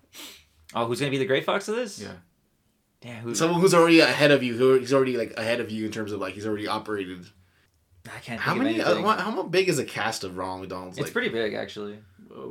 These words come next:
Speaker 2: we talking,
Speaker 1: It's pretty
Speaker 2: twelve?
Speaker 1: decent. No, under twelve, but it's still, like, at least over six. Maybe,
Speaker 3: Yeah,
Speaker 1: maybe
Speaker 3: it's over
Speaker 1: about
Speaker 3: six,
Speaker 1: six.
Speaker 3: I think. There's, like, a
Speaker 1: There's that
Speaker 3: Mayor
Speaker 1: duck
Speaker 3: McCheese, the one with, like, hamburger without the head.
Speaker 1: Yeah, and there's, like,
Speaker 3: Do you
Speaker 1: the,
Speaker 3: remember?
Speaker 1: there's, like, the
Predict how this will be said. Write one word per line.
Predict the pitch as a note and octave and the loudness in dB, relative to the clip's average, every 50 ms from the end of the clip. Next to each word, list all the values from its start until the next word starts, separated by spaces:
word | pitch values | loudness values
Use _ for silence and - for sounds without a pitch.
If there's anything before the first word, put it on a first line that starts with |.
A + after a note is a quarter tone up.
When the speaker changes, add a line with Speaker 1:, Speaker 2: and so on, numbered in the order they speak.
| A#2 A#2 | -10 -10
Speaker 2:
we | A2+ | -10
talking, | - A#2 G#2+ G2 F#2+ | -10 -10 -12 -12 -12
Speaker 1:
It's | F#2+ - | -16 -10
pretty | - G2+ - | -8 -6 -6
Speaker 2:
twelve? | A2+ F#2+ | -6 -6
Speaker 1:
decent. | G#2+ G#2+ - G#2 G2+ G#2 G2+ - - _ _ _ _ _ _ _ _ _ _ _ _ _ _ _ - | -8 -10 -10 -10 -10 -12 -12 -16 -20 _ _ _ _ _ _ _ _ _ _ _ _ _ _ _ -6
No, | G3 A3 A3 G#3+ G#3+ G#3 G3+ | -2 0 2 2 2 2 2
under | G#3 A3 A#3 D#3+ | 2 0 0 -2
twelve, | - - C3 A#2+ A#2+ A#2+ B2 - - | -2 0 0 2 2 0 -2 -6 -6
but | - A#2 A2+ A2 A2 - - _ _ | -4 0 0 0 0 -2 -4 _ _
it's | - - - | -20 -14 -8
still, | D#3+ D3+ | -4 -4
like, | C3 A#2 G#2 G2+ - _ _ _ _ - | -2 -4 -4 -8 -14 _ _ _ _ -8
at | B2 | -6
least | B2+ C#3 C3+ - - | -6 -6 -8 -8 -8
over | - - G#2 G#2+ | -8 -6 -6 -6
six. | - - - - - - - - _ _ _ _ _ _ _ - | -8 -8 -8 -10 -10 -12 -18 -20 _ _ _ _ _ _ _ -8
Maybe, | A#2 A#2+ | -4 -2
Speaker 3:
Yeah, | A#2+ A2+ G#2 G2 | 0 0 2 0
Speaker 1:
maybe | F#2 F#2 | 0 0
Speaker 3:
it's | - C3 | 0 2
over | C#3 B2 | 2 2
Speaker 1:
about | B2 G2+ | 2 0
Speaker 3:
six, | - - F#2+ F2+ F2+ - | 0 -2 -2 -2 -4 -6
Speaker 1:
six. | F2 E2+ | -8 -8
Speaker 3:
I | |
think. | E2+ F2 F2 F2 F2+ F#2 - | -8 -8 -8 -8 -10 -10 -8
There's, | - G#2+ G#2+ G#2 | -6 -6 -6 -2
like, | A2 A2 G#2+ G#2 | -2 -2 -2 -2
a | G#2+ G2 F#2 F2+ F2 E2+ F2+ F#2 - - - _ _ _ _ _ | -2 -2 -2 -2 -4 -6 -8 -10 -14 -20 -20 _ _ _ _ _
Speaker 1:
There's | - C3+ | -4 -2
that | G3 F3 C#3+ | 0 4 8
Speaker 3:
Mayor | F3 G#3+ B3 B3+ | 10 10 10 10
Speaker 1:
duck | A#3+ A#3 A3+ | 10 8 8
Speaker 3:
McCheese, | F3 - - A3 G#3+ G#3+ G3+ F3 D3 | 8 4 2 2 2 4 4 4 6
the | C#3+ C#3+ C#3+ | 8 8 8
one | C#3 D3+ E3 | 8 6 4
with, | E3 D3 | 4 6
like, | D3 C3+ | 6 6
hamburger | A#2 C3 C#3 D3 D#3 D#3 D3 D#3+ D#3+ | 6 4 4 4 4 6 8 8 8
without | D#3 D3+ C#3 B2 A#2 | 8 6 6 4 4
the | A#2+ A2 | 4 2
head. | A#2 B2 C3 C#3 D3+ D3+ - - | 4 2 2 0 -2 -6 -8 -6
Speaker 1:
Yeah, | G#2+ A2 A2 G#2+ G#2+ G#2+ | -4 -2 -2 -2 -2 -4
and | G#2 A#2 A#2+ | -8 -6 -6
there's, | C3+ C3+ | -4 -2
like, | C#3 C#3 | -2 0
Speaker 3:
Do | C3 | 0
you | C3+ | 0
Speaker 1:
the, | - | 0
Speaker 3:
remember? | C#3+ D3+ D#3 D#3+ D3 C#3+ _ | 0 -2 -6 -10 -14 -14 _
Speaker 1:
there's, | - C3 | -12 -10
like, | E3 - | -8 -8
the | B2+ A2 | -10 -10